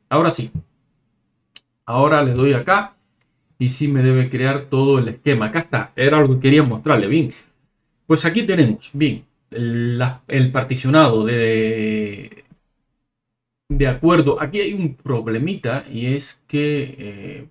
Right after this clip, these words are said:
pues, me, solo me está asignando, bueno, sí, setenta gigabytes a, mm, al directorio,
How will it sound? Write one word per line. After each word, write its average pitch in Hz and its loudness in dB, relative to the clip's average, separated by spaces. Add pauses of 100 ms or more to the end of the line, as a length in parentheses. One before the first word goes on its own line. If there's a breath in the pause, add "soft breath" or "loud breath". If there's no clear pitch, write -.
(140)
pues, - -20
me, 104 -18
solo 123 -6
me 127 -2
está 123 -2
asignando, 127 -4 (840 loud breath)
bueno, 147 0
sí, 143 -4
setenta 131 -2
gigabytes 127 0
a, 117 2
mm, 107 -6 (1400)
al 131 2
directorio, 135 0